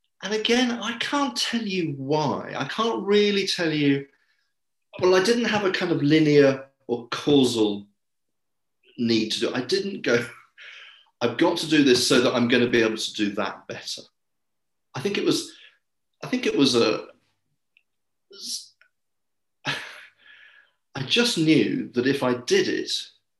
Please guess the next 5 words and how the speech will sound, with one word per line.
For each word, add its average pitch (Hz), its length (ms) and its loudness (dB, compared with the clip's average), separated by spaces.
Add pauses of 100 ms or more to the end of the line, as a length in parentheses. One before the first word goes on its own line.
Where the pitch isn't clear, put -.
(2500)
I'd 117 200 0
know 110 260 4
more. 85 340 -8 (840)
Something 180 460 -6
know, 156 280 2